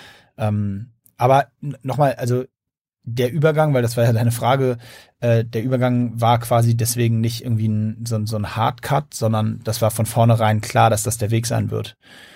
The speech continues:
Und deswegen habe ich auch schon früh mich damit beschäftigt, wie es weitergehen soll. Und hab zweitausendfünfzehn dann auch konkret angefangen, schon, ähm, zu arbeiten. Damals in der Werbeagentur bei meinem heutigen Partner Michael Trautmann bei Think,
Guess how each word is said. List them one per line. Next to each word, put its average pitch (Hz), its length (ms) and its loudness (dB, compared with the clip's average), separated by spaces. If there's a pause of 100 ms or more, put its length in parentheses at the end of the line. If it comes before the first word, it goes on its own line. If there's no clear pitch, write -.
(260)
Und 104 380 -2
deswegen 107 480 0
habe 110 140 0
ich - 140 -6
auch 110 120 -2
schon 107 180 0
früh 127 520 -2
mich 120 180 -2
damit 110 240 0
beschäftigt, 117 680 -2
wie 107 140 2
es - 300 -2 (100)
weitergehen 107 540 0
soll. 98 360 -2 (540)
Und 110 100 2
hab 110 160 2
zweitausendfünfzehn 107 960 0
dann 104 180 2
auch - 360 -6 (120)
konkret 107 380 -4
angefangen, 104 400 -2
schon, 104 440 -4
ähm, 95 400 -6
zu - 140 -6
arbeiten. 123 640 2 (200)
Damals 107 320 0
in 104 60 -4
der 101 120 0
Werbeagentur 110 640 2 (800)
bei 95 240 -2
meinem 98 280 0
heutigen 101 260 0
Partner 104 260 0
Michael 107 260 0
Trautmann 113 380 0
bei 101 80 -2
Think, 117 320 2